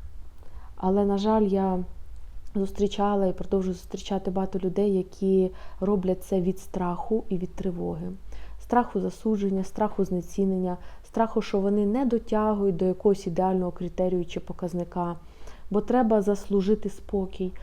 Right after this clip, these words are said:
треба заслужити схвалення, треба заслужити оцей стан, що ти супер. На сьогоднішній день тебе достатньо, ти молодець. Хочеш більше, станеш завтра, зробиш більше. Скільки зможеш, все твоє.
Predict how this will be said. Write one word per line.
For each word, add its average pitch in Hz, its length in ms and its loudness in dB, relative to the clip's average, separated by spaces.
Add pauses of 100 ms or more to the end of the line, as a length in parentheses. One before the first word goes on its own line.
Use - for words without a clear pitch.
(200)
треба 214 320 2
заслужити 208 540 0
схвалення, 180 680 0 (320)
треба 233 320 4
заслужити 220 640 2
оцей 202 400 2
стан, 240 340 4
що 208 320 0 (460)
ти 185 100 -8
супер. - 500 -4 (680)
На 196 120 0
сьогоднішній 185 560 -2
день 202 240 0
тебе 180 260 -4
достатньо, 170 640 -6
ти 190 60 -2
молодець. 175 640 -4 (400)
Хочеш 233 380 4
більше, 233 480 4
станеш 226 440 0
завтра, 214 340 0
зробиш 196 360 -2
більше. 190 540 -6 (280)
Скільки 233 340 2
зможеш, 202 400 2
все - 180 -4
твоє. 190 500 0